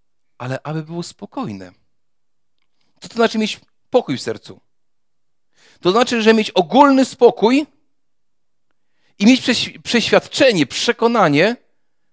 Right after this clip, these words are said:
że wszystko jest w Bożych rękach. Nasz Pan wspominał, że Jego pokój jest inny niż pokój, który daje nam świat. Dlaczego? Dlatego, że pokój, który daje nam świat, jest pokojem niestabilnym.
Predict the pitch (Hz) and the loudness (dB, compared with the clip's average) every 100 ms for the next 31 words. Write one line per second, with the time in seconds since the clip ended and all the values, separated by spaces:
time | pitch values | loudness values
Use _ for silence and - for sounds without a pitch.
0 | _ _ _ _ _ 127 - 220 - 175 | _ _ _ _ _ -12 -8 -8 -2 -2
1 | 147 156 151 135 110 101 - _ _ _ | -2 -8 -6 -6 -6 -10 -18 _ _ _
2 | _ _ _ _ _ _ _ _ _ _ | _ _ _ _ _ _ _ _ _ _
3 | - _ _ - 240 269 269 240 208 214 | -20 _ _ -2 0 2 2 0 2 2
4 | 196 127 110 _ - 139 247 277 220 226 | 4 4 2 _ 0 4 4 4 2 2
5 | - 214 208 - 208 233 226 190 - 208 | 0 -2 -4 -6 -2 0 2 0 -2 -4
6 | 202 202 170 170 165 156 - 107 - _ | -4 -4 -2 -2 -2 -4 -6 -10 -12 _
7 | _ _ 147 247 - 233 127 95 - _ | _ _ 0 2 2 0 -2 -8 -12 _
8 | _ _ _ _ _ _ 131 185 170 156 | _ _ _ _ _ _ -4 -2 -2 -4
9 | 196 - 170 139 _ _ _ _ _ _ | -4 -4 -6 -8 _ _ _ _ _ _
10 | 147 143 175 165 131 - 165 - _ _ | -8 -4 -2 -2 -4 -6 -8 -8 _ _
11 | _ _ _ _ _ _ 135 - 151 165 | _ _ _ _ _ _ -16 -14 -12 -8
12 | 160 165 165 185 202 160 101 104 | -6 -6 -8 -8 -8 -8 -8 -12